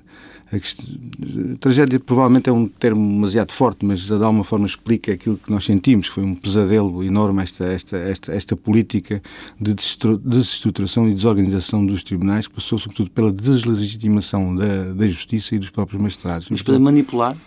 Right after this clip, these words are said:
Speaker 2: eh, processos, para manipular, eh, eh, o que se passava no interior dos tribunais?
Speaker 1: Eu considero que houve tentativas grandes de manipulação da justiça, e não tenho dúvidas em relação
Speaker 2: Em
Speaker 1: a
Speaker 2: algum
Speaker 1: isso.
Speaker 2: caso especial?
Speaker 1: Penso que há alguns casos que as pessoas conhecem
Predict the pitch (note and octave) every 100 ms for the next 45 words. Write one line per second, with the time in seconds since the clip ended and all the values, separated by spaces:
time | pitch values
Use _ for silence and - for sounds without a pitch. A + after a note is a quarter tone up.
0 | - A2 G#2+ G2+ F#2+ - A2 A#2+ - -
1 | A2 G#2+ F#2 G#2+ G#2 G2 G2 G2+ G2+ G2
2 | G2 G2 G2 F#2 - F#2 G2 G#2 G2+ G2+
3 | F#2+ G#2 F#2 F2 - _ _ _ _ _
4 | _ _ - D3 D3+ - A2+ A2+ - B2+
5 | B2+ B2+ A#2+ C3 C3+ B2+ A2+ A#2 B2+ B2
6 | B2 B2 B2 B2+ B2+ C3+ C3+ C3+ - C#3
7 | - G2 F#2 G2+ F#2 F#2+ F#2+ G2+ G2 F#2+
8 | B2 A#2+ A#2+ A2 A2+ - - G#2+ A2 _
9 | _ _ _ _ _ _ - G#3 - D#3
10 | B2+ A2+ A2 - A2 - G2 - F#2+ -
11 | F2+ E2+ - G2+